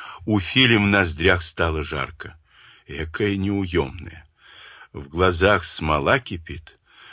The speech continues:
губы припухлостью манят.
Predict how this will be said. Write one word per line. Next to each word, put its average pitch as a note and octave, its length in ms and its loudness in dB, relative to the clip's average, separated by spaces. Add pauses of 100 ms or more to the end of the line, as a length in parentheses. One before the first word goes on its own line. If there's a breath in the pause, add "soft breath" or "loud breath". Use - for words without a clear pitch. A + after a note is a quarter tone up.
(140 loud breath)
губы F#2 760 4
припухлостью F2 1000 -4
манят. C#2 640 -6